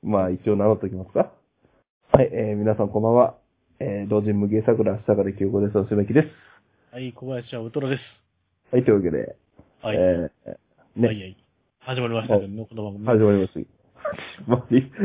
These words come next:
Speaker 1: 女装が長えな、もう。
Speaker 2: いや、今日はね、成人、成人式ということでね。
Speaker 1: うん、なかったことにされてね。前半はね。
Speaker 2: <laughs>
Speaker 1: うん。どうですか、成人式は。
Speaker 2: 成人君主だっつってね。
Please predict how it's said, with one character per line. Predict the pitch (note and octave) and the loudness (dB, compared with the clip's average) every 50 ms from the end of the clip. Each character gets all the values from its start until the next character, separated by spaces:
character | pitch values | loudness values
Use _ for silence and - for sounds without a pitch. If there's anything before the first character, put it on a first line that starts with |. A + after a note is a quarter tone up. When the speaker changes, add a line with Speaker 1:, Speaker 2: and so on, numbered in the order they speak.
| F#3 - - C3+ C3+ B2+ - - - - C#3+ - | 2 2 0 -4 -6 -6 -8 -8 -12 -14 -12 -10
Speaker 1:
女 | B2+ A#2+ A#2+ B2+ B2+ C3+ C#3 C#3 C#3+ C#3 | -8 -6 -4 -4 4 6 6 6 6 6
装 | - C4+ C4+ C4+ B3+ | 4 6 6 6 6
が | C4 B3+ | 6 6
長 | A#3 A#3 G#3+ F#3+ | 6 8 6 8
え | G#3+ D4+ D#4+ D4+ B3 | 6 6 6 6 4
な、 | A3 A#3+ B3+ B3 A#3+ | 4 4 2 2 0
も | A3 G3+ F#3+ F#3 F#3 F#3 F#3 - | 2 2 2 2 0 -2 -4 -6
う。 | C#4 B3+ A3+ G3+ - - - - | -4 -4 -4 -4 -4 -6 -4 0
Speaker 2:
い | |
や、 | C3 A#2 | 2 2
今 | A#2+ C3 | 2 4
日 | D#3+ | 4
は | D3 C3 A#2+ | 4 4 4
ね、 | A#2+ A#2+ - - | 2 0 0 2
成 | D#3 C#3+ B2+ | 2 2 2
人、 | C3+ C#3+ C#3 C3 - - - | 2 -2 -2 -4 -6 -4 0
成 | D#3+ D3+ C#3+ C3 C3+ C#3 | 0 2 2 0 -2 -4
人 | C3 - | -4 -6
式 | - - - | -12 -16 -14
と | - | -14
い | G#2+ | -12
う | F#2 | -12
こ | G2 G2 | -12 -14
と | - G#2 | -14 -12
で | G2+ G2+ | -12 -12
ね。 | G#2 G#2 - _ _ _ _ _ _ _ _ _ | -14 -14 -16 _ _ _ _ _ _ _ _ _
Speaker 1:
う | - A2 | -8 -8
ん、 | G#2 F#2+ F#2+ F2+ F2 F#2 F#2+ | -6 -6 -8 -8 -6 0 0
な | A2+ B2 | 0 2
か | - | 2
っ | - | -2
た | - | -4
こ | E2 F2+ | -6 -10
と | - | -14
に | - - | -16 -16
さ | - | -16
れ | - - | -16 -16
て | - F2 | -12 -10
ね。 | G2+ B2+ C3+ - _ _ _ - | -10 -10 -10 -12 _ _ _ -6
前 | G#2 G#2+ F#2 | -4 -2 -2
半 | F#3+ F#3 F#2 | -2 -4 -6
は | F#2 - | -10 -10
ね。 | - - E3+ | -10 -12 -12
Speaker 2:
<laughs> | - - - _ - C4 C4 A3 | -14 -16 -18 _ -12 -12 -10 -8
Speaker 1:
う | G3+ | -10
ん。 | F3+ - - _ - E3+ - - _ - G3+ F#3+ - _ _ _ _ _ _ _ _ _ _ _ _ _ _ _ _ | -10 -12 -16 _ -6 -6 -6 -6 _ -20 -20 -20 -20 _ _ _ _ _ _ _ _ _ _ _ _ _ _ _ _
ど | A2+ A2 | -2 -2
う | G#2 | -2
で | F2 - | -2 -6
す | - | -10
か、 | _ - - - - | _ -14 -14 -12 -14
成 | - B2 | -12 -10
人 | G#2+ G2+ F#2+ | -10 -10 -12
式 | - - - | -14 -12 -10
は。 | C2+ - - _ _ _ _ _ _ _ _ _ _ _ - | -10 -10 -12 _ _ _ _ _ _ _ _ _ _ _ -8
Speaker 2:
成 | D3 C3 B2 | -8 -8 -6
人 | B2 B2+ A#2 | -8 -10 -10
君 | - C#3 B2+ G#2+ | -10 -10 -10 -10
主 | - B2 G#2 | -10 -12 -14
だ | G2 | -14
っ | - | -16
つ | |
っ | _ _ _ | _ _ _
て | _ - | _ -20
ね。 | A#2 B2 - _ | -20 -20 -20 _